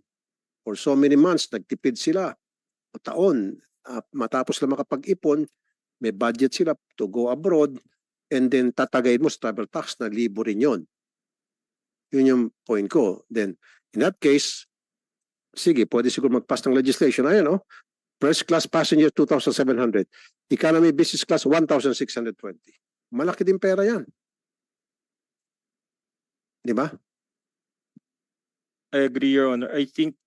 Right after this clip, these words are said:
Speaker 2: uh, based on current, um, system, Your Honor, uh, O F Ws, I think, are exempted from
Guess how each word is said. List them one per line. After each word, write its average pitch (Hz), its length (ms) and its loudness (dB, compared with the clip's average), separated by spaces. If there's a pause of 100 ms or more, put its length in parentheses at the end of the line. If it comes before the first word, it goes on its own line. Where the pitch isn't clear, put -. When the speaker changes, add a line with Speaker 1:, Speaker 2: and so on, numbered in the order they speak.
Speaker 2:
uh, 127 560 0 (160)
based 147 240 0
on 151 160 0
current, 143 480 0 (1900)
um, 127 720 -2
system, 143 480 0
Your 135 240 2
Honor, 135 160 0
uh, 131 160 0
O 143 160 4
F 131 160 0
Ws, 131 480 2
I 127 160 0
think, 127 160 -6
are 120 240 0
exempted 117 640 -4
from 113 480 -4